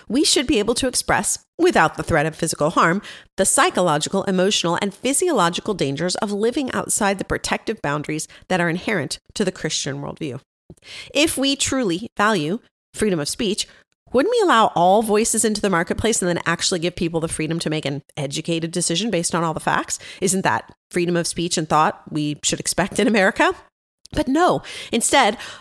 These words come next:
our financial systems fund morally averse programming while punishing Christian institutions that teach abstinence, value, human dignity, personal worth, the foundational personal values that can actually protect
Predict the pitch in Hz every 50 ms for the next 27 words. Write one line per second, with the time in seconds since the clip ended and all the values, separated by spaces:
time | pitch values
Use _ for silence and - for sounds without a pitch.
0 | - - 190 185 - - 180 180 196 254 330 302 - 269 269 - - 262 247 -
1 | - 226 226 226 220 - - 196 180 175 165 165 - 190 180 185 202 233 240 240
2 | 240 214 202 180 165 165 - - - 165 160 143 151 143 143 147 160 165 175 160
3 | 160 160 - - 196 208 - - - 202 190 180 - - 220 208 - - 202 180
4 | 185 170 - - - - - 285 302 - 175 185 - - - - - 196 202 -
5 | - - - - - - - - 185 185 - - 196 190 190 190 - - _ -
6 | 190 170 180 175 180 175 175 - - - 196 170 165 151 - 170 170 190 170 170
7 | 175 160 - - 190 185 - - 185 160 160 156 180 185 - - - - - -
8 | - - - _ - 233 - - 233 226 233 214 226 247 - - 240 208 - -
9 | 247 - - - 180 170 - 170 190 185 190 - - - - 233 - - 240 -
10 | - 269 262 233 - - - - - _ _ - - 359 320 - - - - 370
11 | 370 359 - - - -